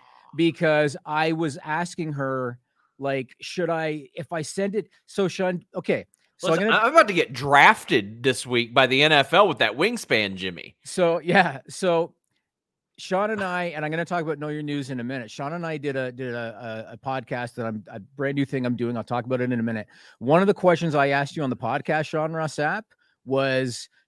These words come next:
Speaker 1: "Does anybody ever open your packages?" Do you remember
Speaker 2: Wow.
Speaker 1: that?
Speaker 2: Yeah.
Speaker 1: That, this is why I asked you that question on the podcast, because I wanted to know if I send it to him early, do I risk that, uh,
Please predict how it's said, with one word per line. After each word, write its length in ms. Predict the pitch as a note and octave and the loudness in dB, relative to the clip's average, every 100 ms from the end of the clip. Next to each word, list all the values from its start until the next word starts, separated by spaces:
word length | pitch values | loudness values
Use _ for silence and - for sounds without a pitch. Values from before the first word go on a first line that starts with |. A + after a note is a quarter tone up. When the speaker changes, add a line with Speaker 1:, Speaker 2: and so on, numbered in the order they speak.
| - | -8
Speaker 1:
"Does 120 | C3 | 0
anybody 300 | D#3+ G3 G3+ | 2 4 4
ever 140 | G3 D#3+ | 4 2
open 160 | D#3+ D3 | 0 -2
your 100 | C3 | -4
packages?" 760 | C3 B2+ A2+ F#2+ - - - _ _ _ _ _ _ _ _ _ _ _ _ _ | -6 -6 -10 -16 -20 -20 -20 _ _ _ _ _ _ _ _ _ _ _ _ _
Do 60 | C3 | -4
you 60 | B2+ | -2
remember 200 | C#3 F3+ | 0 0
Speaker 2:
Wow. 80 | G3+ | 0
Speaker 1:
that? 220 | A#3+ C4+ _ _ - | 0 -6 _ _ -10
Speaker 2:
Yeah. 240 | G#2+ A#2+ - _ _ _ | -8 -8 -12 _ _ _
Speaker 1:
That, 200 | C#3 A2 | -10 -8
this 180 | D#3 F#3 | -8 -8
is 80 | D3 | -6
why 200 | D3+ C#3+ | -2 -2
I 100 | B2+ | -2
asked 320 | B2 C3+ - | -4 -6 -6
you 60 | B2 | -6
that 140 | G2+ | -6
question 440 | - C#3 C3+ B2 F#2+ - _ _ _ _ _ | -4 -4 -4 -8 -10 -16 _ _ _ _ _
on 180 | - C3 | -6 -4
the 60 | B2+ | -2
podcast, 760 | D3+ D3 D#3 D3 A#2 A2 - - - - | 2 2 2 -2 -4 -6 -8 -18 -20 -8
because 260 | - D3 C#3 | -2 0 4
I 120 | D3 | 4
wanted 340 | E3 E3 D#3+ D3 | 4 2 0 -2
to 80 | C#3+ | -2
know 340 | D3+ D3+ C#3 | 0 0 -2
if 180 | - B2+ | -6 -8
I 100 | C3+ | -6
send 280 | C#3 F3+ F3+ | -4 -2 -2
it 80 | F3+ | -2
to 80 | F3 | -2
him 200 | D#3+ D3 | -4 -2
early, 560 | D#3 E3 D#3+ C3 A#2+ A2 _ _ - | -4 -2 -2 -4 -6 -10 _ _ -4
do 140 | C3+ | 0
I 80 | D3+ | 0
risk 520 | D3+ A#2+ D3+ F3 - | 0 0 0 0 -4
that, 200 | C#3+ C3 - - | -8 -8 -10 -6
uh, 320 | C3+ B2+ A#2+ | -4 -2 -4